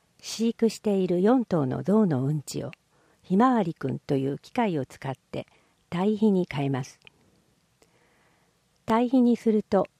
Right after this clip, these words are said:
匂いもなくなって、手で触ってもサラサラ。堆肥を使ってできた作物は、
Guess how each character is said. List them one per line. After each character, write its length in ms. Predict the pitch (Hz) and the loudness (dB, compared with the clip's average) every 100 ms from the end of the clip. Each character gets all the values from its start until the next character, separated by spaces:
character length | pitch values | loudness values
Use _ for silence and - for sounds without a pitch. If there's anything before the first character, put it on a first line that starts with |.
| - | -2
匂 260 | 190 240 240 | 4 6 6
い 80 | 175 | 4
も 220 | 127 - | 0 -2
な 140 | 139 | -8
く 140 | 147 170 | -4 -2
な 160 | 165 | -2
っ 40 | 160 _ - | -4 _ -6
て、 200 | 143 - _ - | -6 -6 _ 0
手 140 | 240 | 2
で 100 | 208 | 2
触 260 | - 139 170 | 0 -2 -4
っ 60 | 175 | -4
て 220 | - 175 | -2 -2
も 140 | 120 | -2
サ 160 | - 139 | -4 -8
ラ 120 | 175 | -8
サ 160 | - 165 | -4 -6
ラ。 160 | 147 _ _ _ _ _ _ _ _ _ _ _ _ _ - | -6 _ _ _ _ _ _ _ _ _ _ _ _ _ -2
堆 200 | 226 240 | 0 0
肥 200 | 226 220 | 2 0
を 80 | 208 | 0
使 260 | - - | -4 -2
っ 60 | 226 | -2
て 180 | - 214 | 0 0
で 120 | 220 | 0
き 100 | - | -4
た 240 | - - - | -8 -8 -8
作 260 | 160 190 | -4 2
物 300 | 180 151 143 | 2 0 -4
は、 180 | 131 | -6